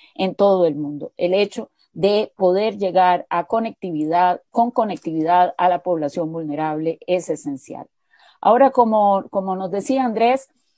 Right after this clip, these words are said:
eh, ¿qué pasa en otros países? Ya metiéndonos en el tema propiamente de servicio público y control tarifario. Eh, hay diferentes denominaciones de los servicios en los diferentes países de América Latina. Tenemos algunos ejemplos.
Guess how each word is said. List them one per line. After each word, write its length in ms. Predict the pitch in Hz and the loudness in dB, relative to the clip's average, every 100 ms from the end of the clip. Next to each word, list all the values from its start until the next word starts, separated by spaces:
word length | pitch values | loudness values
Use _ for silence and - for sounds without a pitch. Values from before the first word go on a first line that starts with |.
| _ _ _ | _ _ _
eh, 240 | - 214 208 | 2 2 6
¿qué 120 | 269 | 6
pasa 240 | 285 277 277 | 6 6 6
en 80 | |
otros 280 | 262 254 269 | 4 2 0
países? 480 | 269 233 285 262 190 | 2 2 2 2 2
Ya 140 | 190 | 2
metiéndonos 640 | 202 233 254 240 240 226 214 | 2 0 -4 -2 -2 -4 -6
en 120 | 196 | -6
el 140 | 175 | -4
tema 340 | 240 254 233 160 | -2 -2 -2 -2
propiamente 640 | 190 185 196 185 196 208 | -2 0 -2 -4 -6 -2
de 160 | 196 | 0
servicio 500 | 170 160 151 196 208 | 0 -4 -6 -6 -8
público 580 | - 233 226 214 202 185 | -2 2 2 0 -4 -6
y 40 | 160 | -4
control 380 | 165 151 180 | -4 0 0
tarifario. 540 | 175 175 156 151 139 135 _ _ _ _ _ _ _ _ _ - | 0 -4 -4 -8 -10 -14 _ _ _ _ _ _ _ _ _ -2
Eh, 540 | 220 220 214 214 202 202 - | 4 4 6 4 0 -4 0
hay 160 | 214 | 2
diferentes 580 | 240 285 240 240 247 269 | 4 4 6 6 6 6
denominaciones 840 | 262 220 196 196 175 277 233 247 | 6 2 -2 -2 0 4 4 4
de 80 | 233 | 2
los 180 | 226 190 | 0 0
servicios 800 | 170 170 220 233 - 247 240 - | -4 -4 -4 -4 -2 -2 -2 -8
en 480 | - 214 220 226 233 - | -4 -4 -4 -6 -10 -10
los 220 | 202 180 | 0 0
diferentes 580 | 156 156 180 180 180 202 | 0 -2 2 2 0 -6
países 400 | 214 175 160 202 | -2 -2 -2 -4
de 80 | 185 | -4
América 380 | 151 156 - 180 | -4 -6 -4 -4
Latina. 460 | 175 277 254 180 | -2 0 0 0
Tenemos 380 | - 170 196 220 | -2 -2 -4 -4
algunos 420 | 214 190 208 214 | -2 -2 -6 -6
ejemplos. 640 | 185 196 185 156 - - | -8 -6 -8 -10 -16 -20